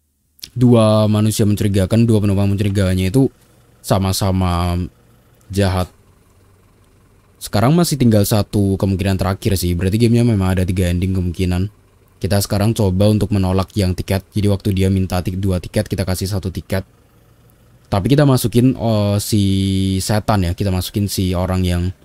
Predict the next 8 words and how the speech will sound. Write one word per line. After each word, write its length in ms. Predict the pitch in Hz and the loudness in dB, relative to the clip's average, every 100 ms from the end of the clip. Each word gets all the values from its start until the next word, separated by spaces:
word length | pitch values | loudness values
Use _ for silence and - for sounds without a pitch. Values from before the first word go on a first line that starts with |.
| _ _ _ _ _ _ _ _ | _ _ _ _ _ _ _ _
tanya 400 | - 92 95 90 | -4 0 0 0
soal 400 | - 90 92 90 | 0 0 0 0
berhenti 400 | 90 92 90 95 | 0 -2 -2 -2
di 160 | 92 92 | 0 0
neraka. 480 | 90 87 - 87 - _ _ _ _ _ _ _ _ _ _ _ _ _ _ _ _ - - - _ _ _ _ _ _ | -2 -2 -4 -6 -6 _ _ _ _ _ _ _ _ _ _ _ _ _ _ _ _ -20 -20 -20 _ _ _ _ _ _
Ini 120 | 104 110 | -2 0
kita 160 | 104 | 0
tolak. 320 | 101 95 85 | 0 -2 -4